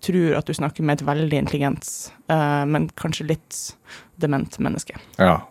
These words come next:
Speaker 2: og folk, eh, som har prøvd dette her, og det er mange som har prøvd det allerede, de bruker det litt som Google.
Speaker 1: Ja, og det er synd da,
Speaker 2: Ja.
Speaker 1: for det er ikke en god bruk av det. M-,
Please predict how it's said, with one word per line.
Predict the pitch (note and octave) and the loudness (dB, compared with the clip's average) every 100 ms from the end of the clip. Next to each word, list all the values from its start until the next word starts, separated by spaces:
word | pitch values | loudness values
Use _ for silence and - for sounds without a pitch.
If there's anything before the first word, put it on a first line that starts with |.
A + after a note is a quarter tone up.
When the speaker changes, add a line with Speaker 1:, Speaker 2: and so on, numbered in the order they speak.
| _ - | _ 2
Speaker 2:
og | G#2+ | 4
folk, | - A2+ A2 - C3 | 6 4 4 -2 4
eh, | A#2+ A#2 A2+ G#2+ G#2 G#2+ - | 8 8 6 4 2 -2 -8
som | - A#2 A2 | -2 6 8
har | G#2+ | 8
prøvd | F#2+ E2+ F2 | 6 6 6
dette | E2 | 6
her, | B2 A2 | 6 8
og | |
det | G#2+ | 6
er | |
mange | G#2+ F#2+ | 6 4
som | - | 0
har | F2 | 0
prøvd | F2 D#2+ | 0 2
det | F2+ | 4
allerede, | F2 F2+ E2 G2+ G#2 | 4 4 4 4 4
de | |
bruker | G2+ G#2+ - G2 | 6 4 4 2
det | |
litt | G2 F#2+ - _ _ - | 4 2 -2 _ _ -18
som | - C#3+ A#2+ | -2 2 4
Google. | F#2+ F2 C#3+ A#2+ - _ _ _ _ _ _ | 4 4 4 2 -8 _ _ _ _ _ _
Speaker 1:
Ja, | F#3+ F3 E3+ | 2 2 2
og | G#3 | 4
det | C4 | 4
er | C#4+ B3 A3+ | 6 2 0
synd | F#3 D#3+ D3+ | -4 -2 -2
da, | F#3+ - | -2 -6
Speaker 2:
Ja. | - F3 | -2 2
Speaker 1:
for | G#3 | 4
det | |
er | G3 E3 | 4 2
ikke | - F#3 | 0 0
en | E3+ | 0
god | E3 D#3 D3+ | 0 0 0
bruk | D#3 D#3+ D#3 | -2 0 0
av | D#3+ | 4
det. | A#3 A3 - | 4 2 -6
M-, | - | -12